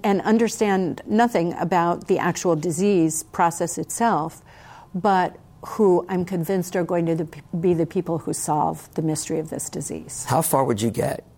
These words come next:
Speaker 2: if you didn't have that philanthropic support?
Speaker 1: I would have retired.
Speaker 2: I mean, that, it's,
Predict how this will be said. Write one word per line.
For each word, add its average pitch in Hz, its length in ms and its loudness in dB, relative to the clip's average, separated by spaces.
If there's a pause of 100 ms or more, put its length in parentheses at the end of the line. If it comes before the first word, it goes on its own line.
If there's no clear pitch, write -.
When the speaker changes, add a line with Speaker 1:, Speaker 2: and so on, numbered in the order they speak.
(140)
Speaker 2:
if 101 120 -4
you 113 60 0
didn't 104 180 0
have 92 200 0
that 95 280 -2
philanthropic 98 540 -4
support? - 400 -8 (1500)
Speaker 1:
I 165 80 2
would 151 140 2
have 147 100 0
retired. 151 520 -2 (960)
Speaker 2:
I 139 80 -4
mean, 120 160 2
that, 123 200 4
it's, - 340 -2